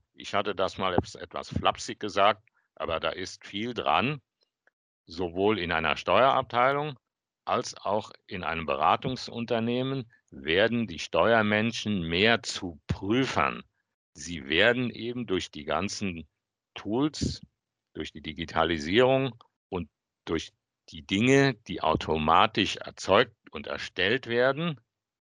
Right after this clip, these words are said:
in die Lage versetzt, dass sie die, den Output dieser Dinge prüfen müssen. Deshalb hatte ich gesagt, sie werden eher vom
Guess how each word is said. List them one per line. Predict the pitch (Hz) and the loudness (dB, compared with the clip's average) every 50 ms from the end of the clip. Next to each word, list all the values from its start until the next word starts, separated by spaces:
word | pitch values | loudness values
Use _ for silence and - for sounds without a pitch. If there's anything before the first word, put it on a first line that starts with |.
| _ | _
in | - 92 90 | -8 -6 -4
die | 90 87 76 | -4 -2 0
Lage | 71 73 82 95 110 120 127 127 | 2 4 6 6 6 6 6 4
versetzt, | 120 - 117 104 92 95 107 110 - - - _ _ _ | 4 4 2 0 2 2 0 -2 -2 -6 -18 _ _ _
dass | - 85 80 78 - | -6 -4 -4 -4 -6
sie | - 82 76 | -12 -12 -14
die, | 69 - 78 73 69 71 71 - - - - | -14 -18 -18 -16 -16 -16 -18 -20 -20 -14 -12
den | 76 69 67 | -12 -8 -4
Output | - 82 104 123 120 - - 107 101 - - | 0 2 2 2 0 -4 -8 -8 -8 -8 -8
dieser | 101 98 92 98 87 | -8 -4 -2 -2 -2
Dinge | 82 - 92 95 98 92 78 73 _ _ _ _ _ _ - | 0 0 0 0 2 0 0 -2 _ _ _ _ _ _ -16
prüfen | - - - 92 95 98 - - 90 73 | -14 -10 -6 -2 -2 -2 -2 -2 -6 -4
müssen. | 67 67 67 - - 62 62 | -4 -4 -6 -6 -8 -10 -8
Deshalb | - 78 78 - 82 76 - - | -6 -6 -4 -2 -2 -2 -2 -2
hatte | 85 78 - 85 | -4 -2 -2 -6
ich | 82 82 - - | -8 -8 -8 -8
gesagt, | 87 78 - 82 80 - | -6 -2 -2 -2 -2 -2
sie | - 80 71 | -4 -6 -4
werden | 71 85 90 90 92 | 0 0 0 0 0
eher | 80 87 90 92 85 - - _ _ _ _ - - - | 2 2 2 2 2 0 -8 _ _ _ _ -20 -10 -4
vom | - 90 73 73 | -2 -2 -2 -2